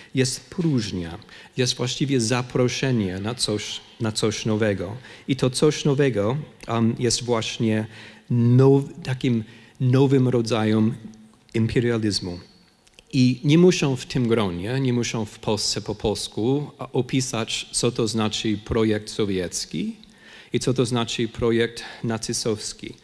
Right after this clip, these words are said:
Chciałbym podkreślić po prostu jeden aspekt, mianowicie, że to są oboje, to są oboje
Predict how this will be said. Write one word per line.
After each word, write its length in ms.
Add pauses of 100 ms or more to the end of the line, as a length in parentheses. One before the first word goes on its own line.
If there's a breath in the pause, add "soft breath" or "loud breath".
(460 loud breath)
Chciałbym 400
podkreślić 560
po 120
prostu 480 (240 loud breath)
jeden 540
aspekt, 680
mianowicie, 600 (260 loud breath)
że 140
to 240
są 360 (180)
oboje, 520
to 160
są 220
oboje 680